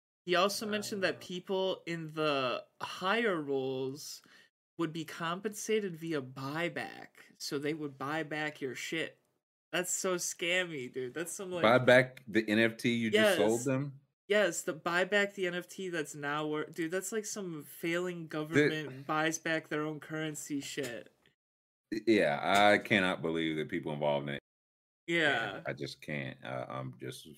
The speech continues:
Speaker 2: floored. Um,
Speaker 1: Um, it says he then mentioned that the two Discord mods who volunteered and didn't get paid will deal with all of the j-, logistics and tickets regarding the buybacks and jerseys.
Speaker 2: I need
Speaker 1: Um,
Speaker 2: to,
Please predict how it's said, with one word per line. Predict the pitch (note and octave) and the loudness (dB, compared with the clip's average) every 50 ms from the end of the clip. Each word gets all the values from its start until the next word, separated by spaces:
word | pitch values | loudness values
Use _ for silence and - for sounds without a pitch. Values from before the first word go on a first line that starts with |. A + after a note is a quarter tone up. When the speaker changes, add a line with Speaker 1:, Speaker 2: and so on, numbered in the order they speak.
| - _ _ | -20 _ _
Speaker 2:
floored. | C#2 C2+ C2 B1+ B1+ B1+ G#1+ - - - _ _ _ _ _ _ _ _ _ _ - - | -10 -8 -8 -8 -8 -8 -10 -12 -12 -16 _ _ _ _ _ _ _ _ _ _ -16 -14
Um, | - - G#2 - - A2+ A2+ B2 _ _ _ _ _ _ _ _ _ _ - | -14 -12 -14 -14 -16 -18 -20 -20 _ _ _ _ _ _ _ _ _ _ 0
Speaker 1:
Um, | D#3+ D#3+ D#3+ D#3+ D#3+ D#3+ D#3+ D#3+ D#3 C3+ - _ _ _ _ _ | 2 2 4 4 2 0 0 -4 -8 -10 -14 _ _ _ _ _
it | D#3+ D#3+ | -4 -4
says | - - - F#3 F3+ - | -4 -2 -2 -2 -2 -2
he | - F#3+ F3 | -4 -6 0
then | D#3+ F#3+ G3 G#3 G#3 | 2 2 2 2 0
mentioned | G3+ G3 G3 G3+ - A3 G#3 G3 | -2 -2 -2 -4 -6 -6 -4 -4
that | G3 F#3+ | -4 -4
the | - - | -4 -6
two | - - - F#3+ F#3+ | -6 -6 -8 -8 -8
Discord | F3+ F#3 F3+ F3+ - - - G#3+ G3+ G3 F#3 | -4 -4 -4 -4 -6 -6 -4 -2 -2 -2 -2
mods | E3+ E3+ D#3+ D#3+ D#3+ E3 D#3+ - | -2 -2 -2 -2 -2 -4 -6 -8
who | - E3+ D3+ | -10 -10 -6
volunteered | D3 D#3 D#3 E3 E3+ F3 F#3 F3+ - - F3+ E3+ E3 E3 C#3+ | -4 -4 -4 -4 -4 -6 -8 -10 -8 -6 -4 -4 -4 -4 -4
and | C#3+ D3+ C#3+ | -6 -6 -4
didn't | - D#3 D#3 E3 D#3+ | -6 -6 -6 -6 -6
get | - D#3 C#3 C3 | -6 -8 -8 -8
paid | - - E3 E3+ E3 D#3+ D#3 D3+ D3 D#3 - _ - _ _ _ _ _ _ | -10 -8 -6 -4 -2 -2 -2 -2 -4 -8 -14 _ -20 _ _ _ _ _ _
will | D#3 D#3 | -4 -4
deal | D3+ D#3 E3+ E3+ E3+ | -4 0 0 0 0
with | E3 D#3 D#3 - - _ | 0 -2 -4 -4 -8 _
all | C3 D3+ D#3+ F3 F#3+ G#3+ | -2 0 0 0 0 -2
of | G#3+ G#3 - | -4 -4 -6
the | G3 F#3 | -8 -6
j-, | - E3+ - - | -6 -10 -12 -8
logistics | D3+ D#3 D3+ D3+ - - D3+ D3+ - - - G3 F#3 F3+ - | -6 -4 -4 -4 -4 -4 -4 -2 -2 -4 -4 -6 -6 -6 -8
and | C3 C#3+ C#3 | -12 -12 -12
tickets | - - E3+ D#3+ E3 F#3 F3 - - - | -12 -12 -12 -8 -6 -6 -6 -6 -6 -8
regarding | D3 C#3 D#3 C#3+ C#3+ D3+ D#3 E3+ E3 | -8 -6 -4 -4 -2 -2 -2 -2 -4
the | D#3 C#3+ | -6 -8
buybacks | C3 B2 B2 C3 D3 C#3+ D3+ D#3 D#3 E3 E3 - - | -6 -6 -6 -6 -6 -4 -2 -2 -4 -4 -6 -8 -12
and | D#3 D3 C3+ | -12 -12 -8
jerseys. | C3+ C#3+ C3+ C#3 D3 D3 D3 C3 A#2+ - - - - _ _ _ _ _ _ _ _ _ _ _ _ _ _ _ _ _ _ | -4 -2 -2 -2 -2 -4 -6 -10 -12 -14 -14 -16 -20 _ _ _ _ _ _ _ _ _ _ _ _ _ _ _ _ _ _
Speaker 2:
I | C#3 C#3 C#3 C#3 C#3 C#3 C#3 C#3+ C#3+ | -4 -2 -2 0 -2 -2 -2 -2 -2
need | - | -2
Speaker 1:
Um, | - C#3 | -2 -2
Speaker 2:
to, | D3 - - | -4 -6 -6